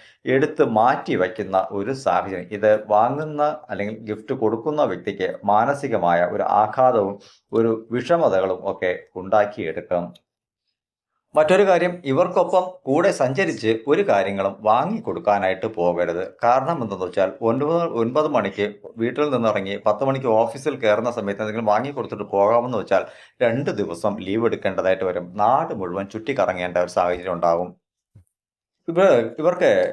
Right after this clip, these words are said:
പൊതുവേ ഈ ഗുരുക്കന്മാരായ ആൾക്കാരോട് വളരെയധികം ഇഷ്ടമാണ്. അതായത് മുതിർന്ന ആൾക്കാരോടൊക്കെ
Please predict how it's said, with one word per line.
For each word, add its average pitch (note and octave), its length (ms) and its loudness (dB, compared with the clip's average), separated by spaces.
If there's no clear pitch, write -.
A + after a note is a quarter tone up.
പൊതുവേ C#3+ 360 4
ഈ C#3 100 0
ഗുരുക്കന്മാരായ C#3 840 2
ആൾക്കാരോട് G#2+ 460 4
വളരെയധികം G2 720 0
ഇഷ്ടമാണ്. D#2+ 360 -10
അതായത് G#2 400 2
മുതിർന്ന C3+ 400 0
ആൾക്കാരോടൊക്കെ G2 680 2